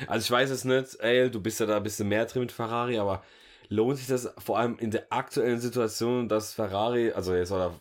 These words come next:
sagen wir mal Leclerc, sein Auto eher auf Qualifying baut? Weil jetzt mal ganz ehrlich, im Normalfall sind die ja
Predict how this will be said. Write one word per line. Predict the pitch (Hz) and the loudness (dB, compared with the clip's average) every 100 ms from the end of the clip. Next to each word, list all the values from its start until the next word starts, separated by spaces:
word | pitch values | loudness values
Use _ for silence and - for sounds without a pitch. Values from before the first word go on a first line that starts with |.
| _ _ | _ _
sagen | - 95 | -4 -2
wir | 98 | 0
mal | 98 95 | 0 0
Leclerc, | 92 - 101 110 113 - - - | -2 0 2 2 0 -6 -20 -12
sein | - 110 123 | -4 -2 -2
Auto | - 117 120 120 | 0 -2 0 -2
eher | 104 117 | 0 0
auf | 110 - | -2 -6
Qualifying | 101 113 120 120 123 117 107 | -2 0 0 0 -2 -2 -2
baut? | 117 113 107 - - - | 0 0 -2 -14 -20 -4
Weil | 98 | -2
jetzt | 107 | 0
mal | 117 113 | 0 2
ganz | 127 139 120 | 2 0 0
ehrlich, | 123 120 113 | 0 0 -4
im | 123 | -2
Normalfall | 117 110 123 139 139 131 110 | 0 2 4 2 2 0 -2
sind | 117 120 | -2 -2
die | 113 | 2
ja | 110 110 | 2 2